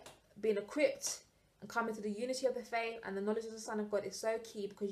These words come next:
if you understand, you come to, you, you understand Jesus, he was the ultimate leader. 'Cause again,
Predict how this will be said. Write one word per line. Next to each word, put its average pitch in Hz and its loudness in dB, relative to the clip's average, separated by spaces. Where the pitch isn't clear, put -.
if 214 -4
you 277 0
understand, 254 2
you 214 -8
come 220 -4
to, 220 -6
you, 214 -6
you 208 -2
understand 247 2
Jesus, 208 -2
he 285 4
was 269 8
the - 2
ultimate 226 2
leader. 180 -2
'Cause 226 -2
again, 240 6